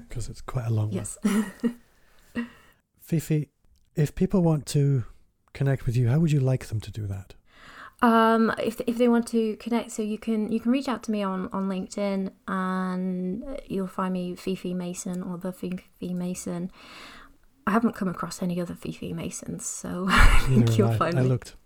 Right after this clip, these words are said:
Speaker 2: <laughs>
Speaker 1: Um,
Speaker 2: And
Speaker 1: no,
Speaker 2: then
Speaker 1: I'm really,
Speaker 2: my
Speaker 1: I,
Speaker 2: website
Speaker 1: I
Speaker 2: as well, so just, um, fifi mason dot com.
Speaker 1: And when does registration open for the summit next year? Because the reason I'm asking is I've missed it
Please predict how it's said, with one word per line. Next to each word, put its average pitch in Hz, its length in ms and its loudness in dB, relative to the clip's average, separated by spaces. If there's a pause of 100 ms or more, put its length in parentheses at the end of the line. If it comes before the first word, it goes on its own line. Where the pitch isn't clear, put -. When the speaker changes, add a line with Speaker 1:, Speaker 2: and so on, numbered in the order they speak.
Speaker 2:
<laughs> - 400 -8 (1200)
Speaker 1:
Um, 123 640 0
Speaker 2:
And 214 160 6
Speaker 1:
no, 190 80 2
Speaker 2:
then 151 100 4
Speaker 1:
I'm 143 160 4
really, 160 280 4 (120)
Speaker 2:
my 208 140 4
Speaker 1:
I, - 20 2
Speaker 2:
website 196 360 2
Speaker 1:
I 135 60 0
Speaker 2:
as - 140 -4
well, - 200 -6
so - 340 -10 (140)
just, - 280 -16 (240)
um, 175 340 -4 (100)
fifi 170 240 -4
mason 165 260 -6
dot - 120 -12
com. - 240 -10 (540)
Speaker 1:
And 127 160 0
when 165 140 4
does 156 220 0
registration 139 640 0
open 127 320 0
for 123 280 0
the 117 420 0 (140)
summit 123 520 -2
next 127 320 -2
year? 123 100 4
Because 110 400 0
the 117 100 0
reason 127 280 4
I'm 107 120 4
asking 110 400 -2
is 107 80 -4
I've 123 180 2
missed 127 260 0
it - 80 -10